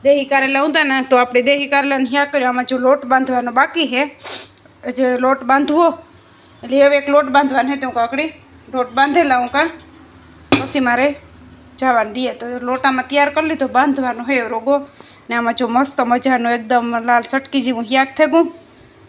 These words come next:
કારેલા અને ડુંગળી બેયનું, એટલે શાક કમ્પ્લીટ કરી લીધું.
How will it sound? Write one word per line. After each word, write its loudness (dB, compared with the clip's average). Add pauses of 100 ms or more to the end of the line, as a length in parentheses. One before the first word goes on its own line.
(1600)
કારેલા 0
અને -2
ડુંગળી 2
બેયનું, 0 (1040)
એટલે -8
શાક 0
કમ્પ્લીટ 0
કરી -2
લીધું. -6